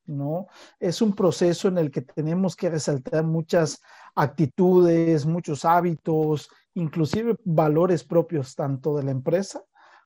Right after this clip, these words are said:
como de las propias personas, ¿no? Al final, hoy en día, y hace un rato lo mencionábamos, eh, mencionábamos el tema de la experiencia, el usuario, ¿no?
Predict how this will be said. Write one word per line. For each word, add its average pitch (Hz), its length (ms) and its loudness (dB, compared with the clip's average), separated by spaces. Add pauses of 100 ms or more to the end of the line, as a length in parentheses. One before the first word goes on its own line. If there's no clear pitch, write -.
como 156 340 0
de 147 140 0
las 139 200 -4
propias 156 480 -2
personas, 127 800 -8
¿no? 151 460 -6 (500)
Al 160 180 2
final, 185 540 0
hoy 196 220 2
en 180 120 -2
día, 214 260 -2
y 156 120 -2
hace 165 160 -2
un 196 60 -6
rato 185 320 -4
lo 170 100 0
mencionábamos, 156 720 -4
eh, 147 200 -4
mencionábamos 165 640 -2
el 135 120 -2
tema 170 220 0
de 156 60 -2
la 147 60 0
experiencia, 160 680 -2
el 147 100 -2
usuario, 156 600 0
¿no? 160 300 -10